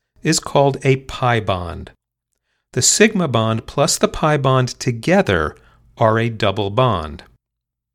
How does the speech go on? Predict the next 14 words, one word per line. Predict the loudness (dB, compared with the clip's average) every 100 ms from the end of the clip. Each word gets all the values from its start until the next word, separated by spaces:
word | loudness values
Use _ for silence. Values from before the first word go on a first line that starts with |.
| _ _ _ _
For | 0 4 4
a |
benzene | 4 2 2 2 2 2
ring, | 2 0 0 -2 -4 _ _ _ _ _ 0
those | 4 6 4 4
six | 2 0 -2 -6
p | -2 0
orbitals | 4 4 4 2 0 -2 -2
sticking | -2 0 -2 0
above | 0 2 0 0
and | -2 0
below | 2 2
the | 2 2
ring | 0 -2